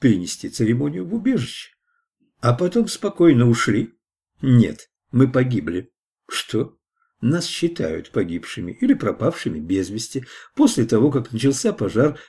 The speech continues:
из здания никто не выходил. Известным человечеству способом.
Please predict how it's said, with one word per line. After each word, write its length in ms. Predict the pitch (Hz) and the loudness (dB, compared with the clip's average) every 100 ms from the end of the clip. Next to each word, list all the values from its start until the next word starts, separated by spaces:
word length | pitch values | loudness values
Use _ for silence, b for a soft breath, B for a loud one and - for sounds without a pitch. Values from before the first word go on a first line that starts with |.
| _ | _
из 200 | 135 113 | 2 2
здания 380 | 87 101 92 101 | 2 0 0 -2
никто 380 | 123 165 - 190 | -2 -4 -2 0
не 120 | 98 | 0
выходил. 500 | 73 - 95 127 - _ _ _ | -6 -10 -8 -8 -10 _ _ _
Известным 760 | 127 110 107 127 127 - 110 107 | 0 2 4 4 2 0 -4 -4
человечеству 920 | - 104 107 190 - - - 90 - | -4 -2 -2 -4 -8 -12 -10 -12 -12
способом. 720 | - - 214 190 - 78 - | -14 -12 -8 -8 -8 -12 -16